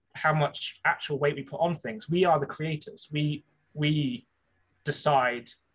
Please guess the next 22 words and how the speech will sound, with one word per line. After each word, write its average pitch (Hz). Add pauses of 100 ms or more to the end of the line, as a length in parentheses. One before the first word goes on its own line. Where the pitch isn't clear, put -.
(580)
what 139
is - (240)
okay 135
and 131
not 147
okay 120
ultimately. 139 (560)
And 147
you 147
talk 147
about 135
that 120
story 147
and 139
you 135
talk 139
about, 120 (100)
okay, 120 (500)
um, 120
Adam 135
and 120
Eve, 123